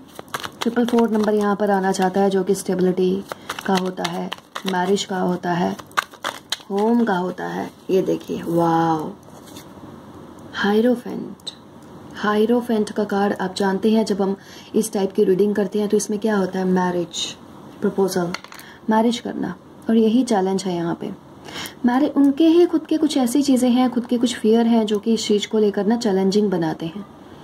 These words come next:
हम्म? आपका नेचर उनको ना, आपका जो खुद का नेचर है वो उनको थोड़ा सा, अ, उसको लेके वो थोड़ा सा हो जाते हैं, क्योंकि आप शायद मस्त मौला type के person हो, ज़्यादा care करने वाले नहीं हो, बस faith किया और first step रख दिया,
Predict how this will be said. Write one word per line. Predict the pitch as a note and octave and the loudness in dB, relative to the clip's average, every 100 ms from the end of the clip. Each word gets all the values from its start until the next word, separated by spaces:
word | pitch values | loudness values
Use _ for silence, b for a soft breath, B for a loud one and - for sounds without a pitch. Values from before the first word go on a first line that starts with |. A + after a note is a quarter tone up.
| - - - - - - - - - - - - | -20 -20 -20 -20 -20 -20 -20 -20 -20 -20 -6 2
हम्म? | C4+ D4+ - B B B | 2 2 -8 B B B
आपका | B3+ B3+ D4+ | -4 2 4
नेचर | A#3+ A#3 D4+ C#4 | 6 4 4 4
उनको | A#3+ A#3+ | 4 6
ना, | A#3+ B3+ E4 - - | 4 4 0 -8 -10
आपका | G3+ - A#3+ | -8 -2 0
जो | A#3+ | 0
खुद | A#3 - | -2 -6
का | G3+ - C4+ | -6 0 2
नेचर | G#3+ F#3+ F3+ | 2 2 -4
है | F#3+ G3 - - A3+ | -6 -10 -14 -6 2
वो | C4 | 4
उनको | D4+ B3 A#3 | 6 4 2
थोड़ा | A#3 A3+ G#3 | 2 2 2
सा, | G3+ F#3+ F#3 - B B B G#3+ | 0 0 -2 -8 B B B 0
अ, | G3+ G3+ - | 0 0 -2
उसको | C4+ - | -2 4
लेके | F4+ D#4+ D4 | 4 4 2
वो | C#4+ | 2
थोड़ा | C#4 A3+ | 2 2
सा | A3+ A#3 | 4 2
हो | A3 G#3+ | 4 4
जाते | G3+ F#3 E3+ | 4 2 -2
हैं, | F#3 | -2
क्योंकि | A#3 A#3 | 0 2
आप | B3 | 2
शायद | A#3 A#3 A3 | 2 -2 0
मस्त | G3+ A#3 A#3 | 0 0 -2
मौला | G#3 F#3+ | -2 -2
type | F3+ F3+ F3 | 0 -2 -4
के | F#3 | -4
person | F3+ F3 G3 F#3 | -4 -2 -2 -2
हो, | G3+ B B B B | -4 B B B B
ज़्यादा | - G#3+ G#3+ | -2 0 0
care | - B3 B3+ | 0 2 2
करने | A#3+ G3+ G3 | 2 2 2
वाले | F#3+ F#3 | 2 2
नहीं | F#3+ F#3+ F#3 | 2 2 2
हो, | |
बस | G3 A3 A3 | 2 0 -2
faith | - A#3+ C#4 | -4 0 2
किया | D#4 D4 C#4 | 2 0 4
और | C#4+ C#4+ A#3 | 4 6 4
first | A#3 A#3+ A#3+ | 2 0 -2
step | C4 A#3+ | -4 -2
रख | A#3 | 0
दिया, | G#3+ A3+ A#3+ | 2 2 2